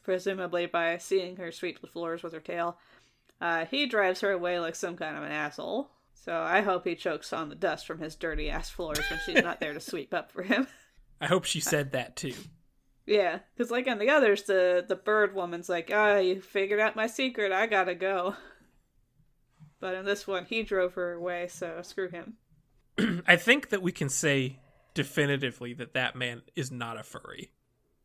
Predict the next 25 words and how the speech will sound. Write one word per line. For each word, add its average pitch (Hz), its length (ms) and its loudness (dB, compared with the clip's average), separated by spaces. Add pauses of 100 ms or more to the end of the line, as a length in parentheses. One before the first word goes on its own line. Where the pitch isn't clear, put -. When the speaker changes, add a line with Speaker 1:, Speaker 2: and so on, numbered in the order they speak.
(260)
Speaker 1:
No, 190 400 -6 (440)
he 202 120 0
didn't 196 220 -4
pass 175 240 -4
the - 100 -20
test. - 460 -14 (300)
Speaker 2:
'Cause 143 160 -4
fox - 560 4 (200)
is, 151 140 -2
like, 143 240 4
the 143 120 -4 (100)
easiest 131 520 -4
test. - 480 -2 (220)
Speaker 1:
Yeah. 370 320 2 (640)
Speaker 2:
That's 190 200 6
the 196 100 0
starter 151 460 8
kit. - 340 -8 (240)
Speaker 1:
Yeah, 180 220 2
and 196 160 -2
th-, 202 140 0
and 208 120 2
that 208 160 2
is, 196 280 0
like, 190 280 -2